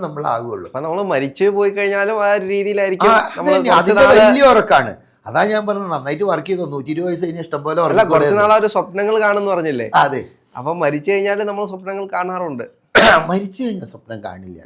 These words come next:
Speaker 1: കാരണം സ്വപ്നം കാണാൻ ബുദ്ധി വേണം, അതുമാതിരി തന്നെ മെമ്മറിയും വേണം. മെമ്മറി, അതായത് നമുക്കൊരു ഏഴ് തലങ്ങളുണ്ട്. അതിലുള്ള ഈ മെമ്മറിയും അതുമാതിരി തന്നെ ബുദ്ധിൻ്റെയും ഒരു, ഒരു നമുക്ക് കഴിയാത്ത ഒരു എഫക്റ്റാണ് സ്വപ്നത്തിൽ കാണുക.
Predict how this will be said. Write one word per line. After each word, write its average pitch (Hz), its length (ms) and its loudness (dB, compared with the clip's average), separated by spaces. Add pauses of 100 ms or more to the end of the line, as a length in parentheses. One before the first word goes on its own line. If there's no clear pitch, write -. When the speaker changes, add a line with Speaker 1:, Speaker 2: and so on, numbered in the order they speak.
(100)
Speaker 1:
കാരണം 135 300 -10
സ്വപ്നം 190 360 -10
കാണാൻ 131 220 -4 (100)
ബുദ്ധി 110 360 -12
വേണം, 76 260 -10 (540)
അതുമാതിരി 123 400 -8
തന്നെ 139 160 -6 (140)
മെമ്മറിയും 113 400 -10
വേണം. 95 260 -20 (680)
മെമ്മറി, 185 500 -6 (400)
അതായത് 214 280 -2
നമുക്കൊരു 208 280 -6
ഏഴ് 190 380 0 (100)
തലങ്ങളുണ്ട്. 127 680 -4 (160)
അതിലുള്ള 190 380 -10
ഈ 214 160 -8
മെമ്മറിയും 185 720 -6 (440)
അതുമാതിരി 156 380 -6
തന്നെ 160 120 -10
ബുദ്ധിൻ്റെയും 175 840 -8 (140)
ഒരു, 160 160 -4 (240)
ഒരു 151 140 -4 (180)
നമുക്ക് 175 380 -8 (120)
കഴിയാത്ത 180 720 2
ഒരു 190 120 0
എഫക്റ്റാണ് 139 640 -6
സ്വപ്നത്തിൽ 135 460 -16
കാണുക. 104 260 -10